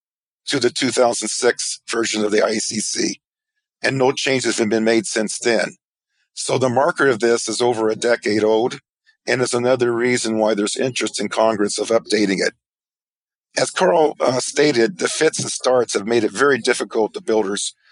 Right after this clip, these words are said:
to plan on their credit, which has blunted its effectiveness that it could be. And as Carl said, for years, ResNet has advocated to Congress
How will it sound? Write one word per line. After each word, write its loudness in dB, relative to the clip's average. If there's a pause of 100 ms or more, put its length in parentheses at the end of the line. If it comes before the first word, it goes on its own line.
(140)
to -18
plan 4
on 2
their 0
credit, 0 (560)
which -4
has -2
blunted 0
its -2
effectiveness -4
that -4
it -2
could -4
be. -4 (800)
And 0
as -2
Carl 2
said, 2
for -2
years, 2
ResNet 2
has 0
advocated 0
to -6
Congress -4